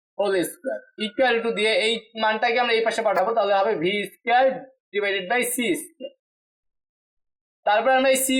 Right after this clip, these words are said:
স্কয়ার কে ওই পাশে পাঠাবো, সি স্কয়ার গিয়ে এই পুরাটার সাথে গুণ হবে, one minus M naught by M whole square ব্র্যাকেট দিয়া সি স্কয়ার লিখে দিই, এখানে হবে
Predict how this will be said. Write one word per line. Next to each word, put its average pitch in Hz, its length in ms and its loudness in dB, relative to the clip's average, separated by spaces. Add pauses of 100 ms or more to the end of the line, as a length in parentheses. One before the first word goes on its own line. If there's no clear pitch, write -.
স্কয়ার 277 240 2
কে 262 100 0
ওই 233 80 -2
পাশে 226 200 -2
পাঠাবো, 208 260 2 (100)
সি 247 100 -2 (100)
স্কয়ার 254 200 0 (100)
গিয়ে 240 140 2 (120)
এই 233 120 2
পুরাটার 247 340 -2
সাথে 233 220 -2
গুণ 214 200 -2
হবে, 214 200 2 (1040)
one 233 120 0 (120)
minus 220 420 2 (400)
M - 20 -4 (240)
naught 220 260 2 (140)
by 190 140 2 (400)
M - 20 -4 (1400)
whole 208 220 0 (280)
square 220 560 0 (1500)
ব্র্যাকেট 185 400 0 (140)
দিয়া 190 240 2 (600)
সি 233 120 -4 (160)
স্কয়ার - 320 -2
লিখে 131 240 -8
দিই, - 100 -20 (1300)
এখানে 165 240 0
হবে 240 120 -2